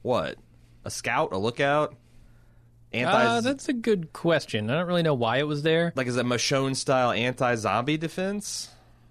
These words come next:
Speaker 2: Maybe. I mean, it, it was probably just there for effect 'cause it looked cool, honestly, because this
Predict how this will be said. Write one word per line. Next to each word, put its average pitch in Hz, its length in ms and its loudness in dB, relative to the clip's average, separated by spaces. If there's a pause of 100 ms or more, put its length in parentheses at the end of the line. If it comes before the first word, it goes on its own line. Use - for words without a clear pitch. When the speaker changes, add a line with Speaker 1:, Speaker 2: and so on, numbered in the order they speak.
(260)
Speaker 2:
Maybe. 143 460 2
I 131 60 0
mean, 143 200 2
it, 139 160 -2 (300)
it 160 80 2
was 156 140 2
probably 175 400 2
just 123 220 -4
there 110 180 2
for 104 160 -6
effect 95 420 -6
'cause 107 160 -2
it 101 40 -14
looked 98 260 -12
cool, 95 220 -12 (340)
honestly, 104 420 -6
because 120 300 -2
this 131 240 -2